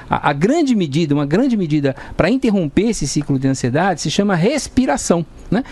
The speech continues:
É uma coisa muito, muito, é, muito simples. Então, como é que ela é feita? Basicamente, você vai colocar o ar pra dentro, bem lentamente, segurar um pouquinho e colocar o ar pra fora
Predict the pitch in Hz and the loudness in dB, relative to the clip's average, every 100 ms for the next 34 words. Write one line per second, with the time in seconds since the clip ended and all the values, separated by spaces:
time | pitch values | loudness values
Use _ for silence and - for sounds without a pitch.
0 | - - 175 170 208 214 196 202 247 269 | -12 -4 -2 0 0 2 2 2 2 2
1 | 247 208 214 - 208 185 180 165 165 170 | 2 2 0 -2 -2 0 0 0 0 -2
2 | 240 262 - 226 151 113 - - - 254 | 0 -2 0 0 0 -6 -8 -14 -6 0
3 | 277 277 262 226 - 143 123 143 233 - | 0 2 0 0 0 0 0 0 0 2
4 | 220 240 233 220 190 175 170 143 - 135 | 0 0 -2 0 0 0 0 -2 0 0
5 | 139 165 233 233 190 156 131 127 170 - | 2 2 0 0 0 0 0 0 0 -2
6 | 247 - - - - - 139 165 294 233 | -4 -4 -12 -16 -14 -6 0 2 2 2
7 | 180 165 139 131 147 190 - 233 - - | 0 0 0 0 0 -2 -4 -6 -4 -2
8 | 226 208 160 175 165 226 240 214 226 208 | 0 2 0 0 0 0 0 0 0 0
9 | - 147 143 156 220 226 - 143 - 185 | 2 0 2 2 2 0 0 -2 2 2
10 | 180 139 | 2 -2